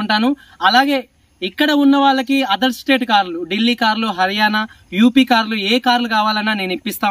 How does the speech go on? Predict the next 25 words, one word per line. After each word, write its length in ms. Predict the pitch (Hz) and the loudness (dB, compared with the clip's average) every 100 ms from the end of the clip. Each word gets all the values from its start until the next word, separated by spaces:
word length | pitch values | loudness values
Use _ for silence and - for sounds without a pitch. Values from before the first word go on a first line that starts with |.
| 196 | -2
ఉంటానండి. 420 | 190 185 185 233 285 - _ 190 | -2 -2 -2 -4 -4 -12 _ 0
నా 60 | 214 | 0
నెంబర్ 220 | 269 269 277 | 2 0 0
వచ్చేసి 280 | 269 254 262 220 | -2 -2 -2 -2
ఎయిట్ 140 | 240 | -2
సిక్స్ 180 | 277 - 269 233 | -2 -2 -2 0
త్రీ 120 | 220 233 | 0 2
నైన్ 140 | 240 | 0
త్రిబుల్ 220 | 226 196 220 | -2 -6 -4
సెవెన్ 220 | 220 247 285 _ _ _ | 0 0 -2 _ _ _
ఫోర్ 200 | 226 262 269 | 0 0 2
ఫైవ్ 140 | 269 233 | 0 0
జీరో. 220 | 240 262 311 - - - 202 | 0 0 -4 -12 -20 -6 2
మీకు 260 | 269 262 277 254 _ - | 2 4 0 -4 _ -10
ఈ 40 | 185 190 | -6 -2
వీడియో 220 | 226 247 220 | 2 2 2
మొత్తం 200 | 247 226 | 0 -2
చూడండి. 340 | 214 214 214 240 294 _ _ - | 0 -2 0 -2 -4 _ _ -6
other 160 | 175 247 226 | -2 -2 -2
state 240 | 277 269 233 | -2 0 2
కార్లు 260 | 220 233 220 | 0 0 0
కావాలంటే 400 | 208 214 214 254 226 | 2 0 0 0 2
నాకు 200 | 233 226 | 2 0
ఈ 20 | 214 | 0
నెంబర్కి 260 | 214 226 | 0 0